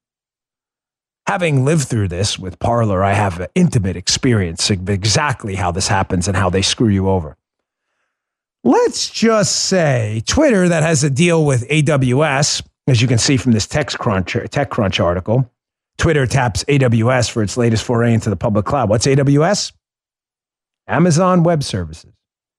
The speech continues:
Twitter's hosted on Amazon. Amazon, Apple, and Google, didn't they pull Parler down, Joe? If I remember correctly, I think I was part of that.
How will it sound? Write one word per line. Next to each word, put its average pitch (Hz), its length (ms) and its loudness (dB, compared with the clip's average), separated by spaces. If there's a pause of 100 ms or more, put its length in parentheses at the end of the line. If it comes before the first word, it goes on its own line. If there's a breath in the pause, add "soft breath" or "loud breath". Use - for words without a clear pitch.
(360)
Twitter's 214 340 0
hosted 147 300 0
on 151 120 2
Amazon. 143 480 0 (1900)
Amazon, 147 600 2
Apple, 156 480 0
and 120 140 4
Google, 156 440 2
didn't 240 260 2
they 311 140 4
pull - 240 0
Parler 220 440 2
down, 180 400 2
Joe? 214 280 0
If 180 120 -6
I 151 60 2
remember 139 320 4
correctly, 90 400 -2
I 95 60 2
think 170 220 -2
I 156 40 2
was 120 160 0
part 151 320 0
of 107 80 2
that. 71 220 -6